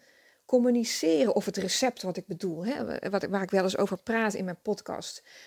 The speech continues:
Ook zeker in de vorige podcast over, eh, hè, hoe je die human design werkt als je bijvoorbeeld ziek bent of, hè, een, een, een chronische ziekte hebt of een ongeluk hebt gehad.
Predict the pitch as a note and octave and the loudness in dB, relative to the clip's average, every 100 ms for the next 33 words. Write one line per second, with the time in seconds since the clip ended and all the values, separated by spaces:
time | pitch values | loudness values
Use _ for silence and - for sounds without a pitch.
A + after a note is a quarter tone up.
0 | - G#3 - A#3 A3+ - F3+ - C4+ D4 | -18 -12 2 4 4 -4 -6 0 0 0
1 | - - B3 - A3+ A3+ - - F#3 F3+ | -4 -6 -6 -2 -4 -4 -8 -6 -6 -6
2 | F#3 F3+ F3 F3+ - _ - - - - | -8 -4 -4 -6 -10 _ -20 -20 -20 0
3 | A#3 A3+ A#3 G#3 G#3+ F#3 G3 A3 G3 F#3 | 2 4 2 0 -2 -2 0 0 0 -2
4 | F#3+ F#3 G#3 G#3 F#3+ F3+ - F#3 F#3 F#3 | -2 0 0 0 -2 -8 -8 -8 -6 -6
5 | - - C4+ - F#3 F3+ - - - - | -4 -4 -2 0 0 0 -10 -16 -20 -20
6 | _ G#3 G3+ A3+ C#4+ A3 G3 - - G#3 | _ 0 2 2 0 0 -2 -4 -8 -8
7 | - G#3 G3+ F#3+ A#3+ - G3 F#3+ - - | -2 -2 -2 -4 -6 -4 -4 -4 -6 -8
8 | - - D4 D4 C4+ A#3 A#3 G3+ G3 B3+ | -6 -2 -2 0 0 -2 -4 -6 -2 -4
9 | - | -4